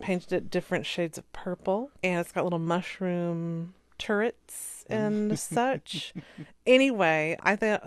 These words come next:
Speaker 2: think it turned out great, and I'm putting a fairy garden in the backyard, which is turning out great. You can follow me, Divine Missus Diva, on Instagram if you wanna see my fairy garden come together. I just posted some stuff about it.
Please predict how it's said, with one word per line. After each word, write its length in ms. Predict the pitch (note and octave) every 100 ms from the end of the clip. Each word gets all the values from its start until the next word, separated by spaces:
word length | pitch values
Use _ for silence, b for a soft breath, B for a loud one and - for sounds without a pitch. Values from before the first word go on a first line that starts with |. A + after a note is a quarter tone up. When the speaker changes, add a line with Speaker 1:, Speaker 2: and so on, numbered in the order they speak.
| -
Speaker 2:
think 220 | F#3+ F3
it 100 | D#3+
turned 220 | E3+ D#3+
out 160 | D3+ A#2+
great, 440 | D#3 D#3+ F3 A3
and 120 | C#3+
I'm 240 | D#3+ D3+ D3+
putting 240 | - E3
a 60 | D#3
fairy 320 | - D3 D#3
garden 360 | F3+ F3+ F#3 G3
in 120 | G3+
the 80 | G#3
backyard, 720 | A3 A3 - A#3+ B3 C4 B3+
which 220 | E3+ E3
is 80 | F#3
turning 240 | - C#4 A3
out 160 | D3
great. 280 | - G3 F3+ B B B
You 80 | C4
can 100 | D4
follow 340 | D#4 D#4 C#4+
me, 300 | A#3 G#3 G3+
Divine 380 | - F3 F3 F#3
Missus 320 | E3+ D#3+ D3+
Diva, 280 | - D#3 F#3
on 200 | F3 E3
Instagram 500 | D#3 - F#3+ F#3+ F#3+
if 140 | F3
you 80 | D#3+
wanna 200 | D#3+ D3
see 600 | - - F3+ F#3 F#3+ G3 -
my 220 | E3 D#3
fairy 260 | - E3
garden 380 | D#3+ E3+ F3 F#3+
come 280 | - G3 F#3
together. 480 | - F3+ E3 E3+ E3+
I 100 | G#3
just 200 | - B3+
posted 360 | - - D#3
some 140 | C#4 D#3+
stuff 220 | E3 D3+
about 260 | D3+ D3+
it. 120 | D3+